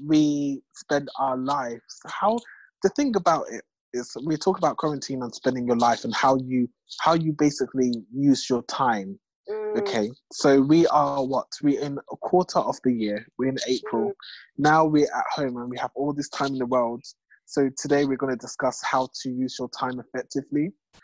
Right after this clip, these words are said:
Speaker 1: and
Speaker 2: Mm.
Speaker 1: productively. Because look, at the end of the day, when all of this is over, maybe three months, give or take, it'll be a shame if you left the person that you are, if you haven't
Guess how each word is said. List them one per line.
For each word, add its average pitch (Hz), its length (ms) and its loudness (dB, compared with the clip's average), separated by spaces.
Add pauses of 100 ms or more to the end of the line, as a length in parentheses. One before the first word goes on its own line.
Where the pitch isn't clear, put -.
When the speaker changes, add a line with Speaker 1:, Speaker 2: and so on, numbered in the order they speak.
(180)
Speaker 1:
and - 100 0
Speaker 2:
Mm. - 20 -2
Speaker 1:
productively. - 640 2 (120)
Because 151 340 2
look, 147 180 2 (140)
at 151 100 4
the 147 80 2
end 175 120 2
of 175 100 -2
the 151 120 -2
day, 139 340 2 (460)
when 156 260 2
all 160 220 2
of 143 60 0
this 139 180 -4
is - 240 -8
over, 139 360 2
maybe 143 480 2 (180)
three 147 180 4
months, 143 520 -4 (680)
give 147 160 2
or 143 60 2
take, - 440 -2
it'll 151 180 2
be 147 200 2
a 131 60 -4
shame 143 520 -2 (460)
if 139 180 -2
you 139 140 6
left 135 260 2
the - 80 0
person 131 600 -2 (480)
that - 180 2
you 131 280 0
are, 127 240 2 (260)
if 185 180 2
you 165 220 4
haven't 156 420 -2